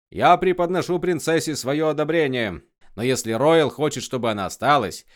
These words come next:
то из принципа мне придется возразить», со смехом заметил Эхан. «К счастью, я оказался в меньшинстве». Широкой улыбкой он подмигнул Сарин. «Мне ужасно надоело глядеть на старые морщинистые лица».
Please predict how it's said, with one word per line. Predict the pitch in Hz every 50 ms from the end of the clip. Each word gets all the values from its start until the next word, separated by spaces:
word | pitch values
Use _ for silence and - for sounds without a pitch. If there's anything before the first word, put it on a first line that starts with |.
| _ _ -
то | 110 131
из | 151 -
принципа | - - 160 202 208 196 226 - 214 208
мне | 208 214 202
придется | - 190 175 131 147 160 156 160 165
возразить», | 156 156 143 151 175 175 165 180 151 117 95 - - - _ _
со | - - 104
смехом | - - 98 123 131 - - 127 110
заметил | 104 107 110 110 98 110 101 98
Эхан. | 85 - - - - - _ _ _ _ _
«К | -
счастью, | - 170 180 180 147 - - - 147 139
я | 135 135 135
оказался | 127 - - 127 104 117 123 110 98 - 107
в | 104
меньшинстве». | 113 107 - 101 101 92 - - 85 76 - - _ _ _ _ _
Широкой | - - 104 98 90 113 147 180 185 156 147
улыбкой | 143 131 131 135 127 - - 120
он | 120 110
подмигнул | - 98 87 80 87 85 87 104 117 101
Сарин. | - - 110 98 85 76 64 - _ _ _ _ _ _ _
«Мне | - 113 156 202 247 254
ужасно | 254 233 220 247 233 202 - 214
надоело | 214 208 202 214 214 208 208 202 180 170
глядеть | 147 147 151 147 147 135 135
на | 139 127
старые | - - 143 131 123 123 123
морщинистые | 131 123 113 - 120 113 110 98 - - 107 107
лица». | 101 101 90 - - - 98 98